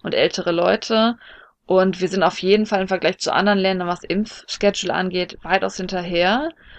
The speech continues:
Und man hat das Gefühl, dass, obwohl Korea extrem viel für die Welt, würde ich sogar behaupten, aber auch halt für die eigenen Bewohner, ähm, getan hat, für die eigene Bevölkerung getan hat, dass, ähm, es gerade aktuell so ein bisschen kurz kommt im Vergleich international,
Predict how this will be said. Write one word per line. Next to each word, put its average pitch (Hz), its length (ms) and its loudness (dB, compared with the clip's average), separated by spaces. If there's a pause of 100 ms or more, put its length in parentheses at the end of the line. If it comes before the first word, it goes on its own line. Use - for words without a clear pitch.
(200)
Und 196 140 2
man 196 120 6
hat 214 100 -2
das 233 120 -2
Gefühl, 220 280 0
dass, 202 280 4
obwohl 196 440 2
Korea 190 400 0
extrem 262 560 -2
viel 247 580 2
für - 160 -14
die 165 200 -8
Welt, 170 440 2
würde 165 120 -6
ich 170 60 -10
sogar 175 180 -2
behaupten, 165 460 -4
aber 180 200 0
auch - 100 -2
halt 185 140 -8
für - 80 -12
die 180 120 -4
eigenen 180 220 -4
Bewohner, 202 580 -4 (520)
ähm, 185 260 0
getan 196 560 -2
hat, 233 160 0
für - 100 -10
die 170 100 2
eigene 175 180 0
Bevölkerung 208 500 -2
getan 202 460 0
hat, 196 260 -2 (520)
dass, 185 340 -2
ähm, 175 460 -2 (340)
es - 160 -6
gerade 190 400 2
aktuell - 480 0
so 220 80 -2
ein 202 80 0
bisschen 220 240 -8
kurz 180 340 -4
kommt - 320 -8
im 190 160 -4
Vergleich 170 400 0
international, 165 560 -6